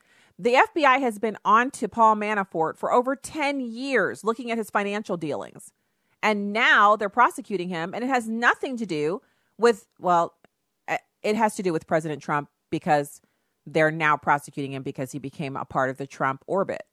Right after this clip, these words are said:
because he was the Trump campaign manager for a very, very short period of time during the campaign. And so they're, you know, utilizing that to,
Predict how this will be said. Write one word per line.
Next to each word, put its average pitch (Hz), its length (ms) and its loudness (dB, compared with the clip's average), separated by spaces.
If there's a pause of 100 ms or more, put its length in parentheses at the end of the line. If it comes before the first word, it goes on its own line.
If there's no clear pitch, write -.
(160)
because 143 340 -4
he 143 120 -8
was 135 140 -12
the 135 80 -16
Trump 131 420 -4
campaign 170 380 -8
manager 175 340 -6
for 160 100 -12
a 147 40 -8
very, 151 220 0
very 143 240 -4
short - 300 -8
period 151 140 -4
of 143 80 -10
time 143 240 -4
during 143 160 -6
the 139 80 -10
campaign. 143 480 -10 (420)
And 247 100 -6
so 254 120 4
they're, 220 280 0
you 220 140 -8
know, 190 80 -2
utilizing 175 580 0
that 160 240 -4
to, 156 320 -4